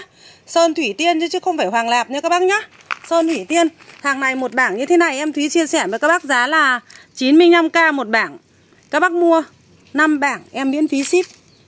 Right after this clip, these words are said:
Đây, một số bảng là mầm non nó đang lên đây này. Đấy, mùa này mùa là mầm non này.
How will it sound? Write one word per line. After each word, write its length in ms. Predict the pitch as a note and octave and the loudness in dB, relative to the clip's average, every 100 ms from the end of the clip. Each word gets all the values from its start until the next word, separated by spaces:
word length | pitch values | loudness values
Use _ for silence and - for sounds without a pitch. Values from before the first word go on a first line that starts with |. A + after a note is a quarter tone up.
| - | -14
Đây, 120 | A3+ _ - - - | -14 _ -20 -20 -16
một 80 | G3+ | -10
số 260 | - A3 | -4 -2
bảng 240 | A#3+ C4+ D3+ | 0 -2 -2
là 60 | |
mầm 240 | G3 G3+ G#3+ | -6 -6 -4
non 180 | A#3+ | -4
nó 80 | A3+ | -2
đang 220 | A#3 A#3+ | -2 -2
lên 180 | A#3+ A#3 | -2 -6
đây 100 | G#3 | -6
này. 120 | F#3+ - _ - | -8 -10 _ -12
Đấy, 340 | E3+ G#3+ C#4+ - - - - | -6 -6 -6 -10 -20 -20 -12
mùa 180 | G#3+ G3+ | -8 -4
này 140 | G3+ | -4
mùa 260 | G3+ G3+ G3 | -4 -4 -4
là 120 | F#3+ | -6
mầm 280 | F#3+ G3+ G3 | -6 -6 -2
non 240 | B3 A#3 | -2 -2
này. 100 | F#3+ | -4